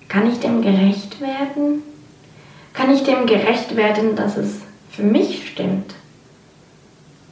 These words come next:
Oder gibt es da Erwartungen, die ich einfach gar nicht lösen kann, die ich gar nicht erfüllen kann? Schau das alles für dich einmal an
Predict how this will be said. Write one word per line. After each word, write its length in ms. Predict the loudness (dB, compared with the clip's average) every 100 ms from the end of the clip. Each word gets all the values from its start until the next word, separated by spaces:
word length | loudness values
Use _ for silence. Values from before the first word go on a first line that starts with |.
| -20 -20 -10
Oder 180 | 0 2
gibt 180 | 4 4
es 160 | 2
da 80 | 2
Erwartungen, 600 | 2 4 2 2 0 2
die 100 | 2
ich 160 | -2 -2
einfach 400 | -4 -2 -2 -2
gar 200 | 0 4
nicht 380 | 4 2 -4 -18 -20 -20 -20 -10
lösen 460 | 0 0 2 0 -2
kann, 360 | -6 -8 -8 -12 -16 -20 -20 -20 -20 -20 -20 -18 -8
die 60 |
ich 160 | -8 -6
gar 140 | 0
nicht 260 | 2 2 -2 -6
erfüllen 600 | -4 0 0 2 0 -2
kann? 280 | -8 -8 -10 -18 -20 -20 -20 -20 -20 -20 -20 -20 -20 -20 -20 -20 -20 -20 -20 -20 -20 -20 -20 -20 -20 -20 -20 -20 -20 -20
Schau 240 | -4 0 4
das 220 | 4 2
alles 340 | 0 -2 -4
für 160 | -6 -8
dich 360 | -4 -6 -6
einmal 400 | -8 -2 0 0 -2
an 280 | -4 -4